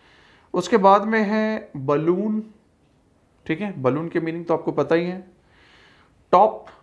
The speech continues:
यानी भंवरा। उसके बाद में है डॉल, डॉल यानी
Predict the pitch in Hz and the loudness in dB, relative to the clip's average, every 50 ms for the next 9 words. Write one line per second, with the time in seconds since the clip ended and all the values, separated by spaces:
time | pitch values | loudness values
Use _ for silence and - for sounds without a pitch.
0 | _ _ _ _ _ _ _ _ _ _ _ _ _ _ _ _ _ _ - 160 | _ _ _ _ _ _ _ _ _ _ _ _ _ _ _ _ _ _ -4 -2
1 | 160 175 175 151 131 123 143 143 143 147 160 165 185 220 - - - _ _ _ | 0 0 0 -2 -2 0 0 2 2 2 2 2 0 0 -6 -12 -20 _ _ _
2 | _ _ _ _ _ _ _ _ _ _ _ _ _ _ _ _ _ _ _ _ | _ _ _ _ _ _ _ _ _ _ _ _ _ _ _ _ _ _ _ _
3 | _ _ _ _ _ _ - 160 160 160 - 220 190 185 180 180 180 185 202 202 | _ _ _ _ _ _ -4 -4 -4 0 0 2 6 6 6 6 4 2 -2 -4
4 | 202 208 185 147 135 131 143 139 147 160 180 202 220 240 226 - - _ _ _ | -4 -4 -6 -6 -2 2 2 4 4 4 2 0 -2 -4 -10 -12 -16 _ _ _
5 | _ _ _ _ _ - 135 127 135 131 135 147 156 160 160 202 240 262 | _ _ _ _ _ -18 -10 -4 -2 -2 -2 -2 -2 -4 -6 -6 -10 -12